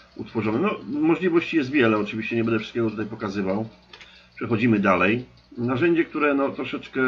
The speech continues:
pędzel rozmazujący, no tak nie do końca ta nazwa tutaj funkcjonuje, prawda, nie do końca to tak właśnie funkcjonuje, jak ma nazwę.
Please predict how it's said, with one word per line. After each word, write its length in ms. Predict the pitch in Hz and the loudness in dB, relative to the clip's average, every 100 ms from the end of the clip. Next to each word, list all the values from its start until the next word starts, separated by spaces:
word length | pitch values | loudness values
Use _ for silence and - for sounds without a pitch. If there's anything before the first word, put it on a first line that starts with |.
| 123 123 117 117 110 101 | 2 2 0 0 -4 -4
pędzel 360 | 127 127 120 120 | -2 0 0 0
rozmazujący, 800 | 117 117 104 113 120 113 98 101 | 0 0 0 2 4 4 2 0
no 100 | 101 | -2
tak 220 | 107 117 | -2 -4
nie 80 | 135 | -2
do 120 | 135 | -2
końca 320 | 147 143 143 | 0 0 0
ta 100 | 127 | 0
nazwa 480 | 123 127 120 120 120 - - - - _ | 0 0 0 0 -2 -8 -20 -20 -20 _
tutaj 280 | 120 113 117 | -4 0 2
funkcjonuje, 720 | 117 123 - 120 131 127 98 90 | 2 -2 0 4 6 8 6 2
prawda, 320 | 101 98 113 | -4 -2 2
nie 100 | 113 | 2
do 80 | 107 | 0
końca 280 | 131 131 | -2 -2
to 80 | 117 | -2
tak 120 | 120 | -2
właśnie 220 | 117 117 120 | -4 -4 -4
funkcjonuje, 460 | 117 - 113 131 | -6 -4 -2 0
jak 120 | 110 | 0
ma 80 | 113 | 2
nazwę. 520 | 120 110 87 95 117 | 4 4 2 -2 -4